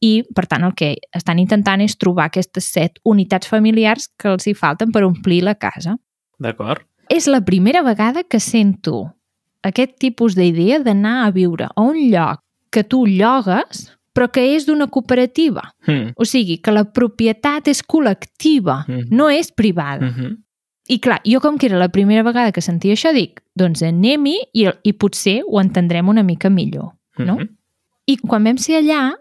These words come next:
Speaker 1: la sorpresa que em vaig endur és que es veu que resulta que <laughs> els últims anys s'han fet projectes molt semblants a Catalunya,
Speaker 2: Mhm.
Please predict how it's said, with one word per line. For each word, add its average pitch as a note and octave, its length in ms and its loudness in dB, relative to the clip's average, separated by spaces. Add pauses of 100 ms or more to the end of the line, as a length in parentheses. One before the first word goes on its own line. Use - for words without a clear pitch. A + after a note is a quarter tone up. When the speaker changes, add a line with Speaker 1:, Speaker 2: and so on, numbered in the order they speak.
(420)
Speaker 1:
la G3+ 160 4
sorpresa G#3 580 0
que - 80 0
em F3+ 100 2
vaig F#3 200 0
endur C4+ 480 0
és A3 180 0
que G3 160 0
es F3 120 -4
veu B3+ 340 -4 (240)
que B3 120 2
resulta C#4+ 720 0 (100)
que - 100 0
<laughs> - 220 -2
els A3 120 0
últims C#4 460 0
anys C#4 340 -2
s'han B3+ 240 0
fet - 260 -4
projectes A#3+ 560 -2 (100)
molt G#3+ 380 2
semblants A3+ 720 -2 (320)
a G3 100 0
Catalunya, G3+ 760 2
Speaker 2:
Mhm. C3 220 -6